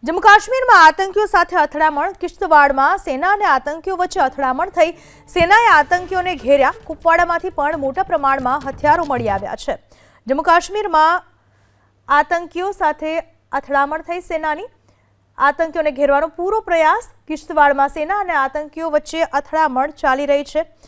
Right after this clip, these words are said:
જમ્મુ કાશ્મીરમાં સેનાએ આતંકીઓને ઘેરી લીધા. કુપવાડામાંથી પણ મોટા પ્રમાણમાં હથિયારોનો જથ્થો કબજે કરવામાં આવ્યો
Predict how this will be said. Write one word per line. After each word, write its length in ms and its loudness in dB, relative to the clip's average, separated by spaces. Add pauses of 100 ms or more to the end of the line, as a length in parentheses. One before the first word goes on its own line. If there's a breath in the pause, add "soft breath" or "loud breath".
(440 soft breath)
જમ્મુ 180 -2
કાશ્મીરમાં 880 2 (380)
સેનાએ 500 4 (100)
આતંકીઓને 560 0
ઘેરી 360 0
લીધા. 240 0 (100)
કુપવાડામાંથી 580 2
પણ 180 -10
મોટા 240 -4
પ્રમાણમાં 600 -2 (300 soft breath)
હથિયારોનો 480 2
જથ્થો 420 -2 (440)
કબજે 260 0
કરવામાં 480 0
આવ્યો 240 -6